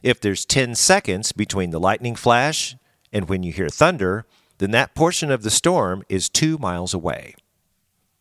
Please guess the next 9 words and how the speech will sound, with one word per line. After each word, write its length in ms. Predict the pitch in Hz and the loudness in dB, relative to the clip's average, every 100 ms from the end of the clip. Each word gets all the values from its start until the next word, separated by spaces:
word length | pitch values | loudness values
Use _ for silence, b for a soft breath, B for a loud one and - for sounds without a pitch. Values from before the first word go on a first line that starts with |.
| _ _ _ _ _ _ _ _ _ _ _ - | _ _ _ _ _ _ _ _ _ _ _ -6
A 80 | 90 | -4
fun 280 | - 104 95 | 2 0 2
fact, 480 | 95 85 135 - - _ - | 0 0 0 -4 -20 _ -4
people 340 | 170 180 139 | -4 0 0
who 220 | 123 120 | 0 0
are 260 | 80 92 92 | 2 2 0
afraid 520 | 92 - - 156 226 | -4 -12 0 0 2
of 100 | 120 | -2
thunder 560 | - - 73 71 101 131 | -4 -6 -4 -2 -4 -4